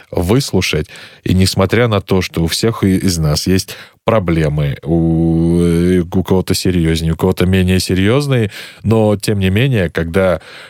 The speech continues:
вы с самым близким человеком находите общий язык, то все эти проблемы можно преодолеть, даже, э, невероятные, даже когда ты просто камень где-то <laughs> на берегу, на скале, на берегу моря,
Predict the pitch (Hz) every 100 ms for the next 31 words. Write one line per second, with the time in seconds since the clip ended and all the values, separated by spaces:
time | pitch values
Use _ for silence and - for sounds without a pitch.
0 | - 82 95 92 82 - 110 98 90 85
1 | 110 110 - 80 80 85 85 82 76 85
2 | 80 85 80 - 85 82 - 92 90 104
3 | 151 - - - - - 92 92 92 -
4 | - 98 90 78 85 85 107 110 82 82
5 | 92 85 80 - - 98 90 80 82 85
6 | 82 76 80 78 80 71 - 76 82 80
7 | 80 78 78 78 82 104 98 92 87 90
8 | 87 85 73 71 73 85 80 78 - 85
9 | 78 - 82 - 107 104 - - - -
10 | _ - 139 135 110 82 82 90 90 87
11 | - 131 101 90 92 90 95 101 - -
12 | - 110 107 - 95 104 110 - - 131
13 | - 95 90 90 92 95 95 - 92 101
14 | 113 120 92